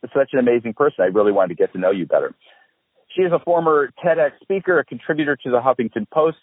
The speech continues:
and the Stanford Social Inno-, Innovation Review. She's also the creator and host of the Making Change podcast, where she has interviewed leaders from around the world about the factors that create powerful and positive change. And Hildy, you, you mentioned that you also,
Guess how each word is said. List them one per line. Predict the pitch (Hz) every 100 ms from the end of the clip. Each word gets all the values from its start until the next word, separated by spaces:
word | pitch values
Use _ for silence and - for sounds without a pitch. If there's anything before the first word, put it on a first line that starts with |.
| -
and | 117
the | 107 -
Stanford | 131 131 120 -
Social | 120 117 120 110 -
Inno-, | 120 101 -
Innovation | 120 110 110 - 104
Review. | 95 92 151 165 151 _ _ -
She's | 139 127
also | 160 - 135
the | 117
creator | - 143 165 165 156 -
and | 117
host | 113 147 147 - -
of | 101 95
the |
Making | 92 101 143 - 135
Change | - 127 120 -
podcast, | 113 104 - 104 104 _ _ _ -
where | 101 -
she |
has | 110 101
interviewed | 113 104 101
leaders | 95 110 107 -
from | 90
around | 87 123 143
the |
world | 123 101 101
about | 92 87 82
the | 87 -
factors | 160 143 - 135 120 _ _ -
that | 104
create | - 110 117 -
powerful | 107 110 - 113
and | 90 -
positive | 85 90 85 82 -
change. | - 95 82 80 - _ _ -
And | 123 123
Hildy, | 147 160 151 147 - 123
you, | 139 135
you | 127 143
mentioned | 139 151 - 139
that | 131
you | 127 123
also, | 123 - 113 110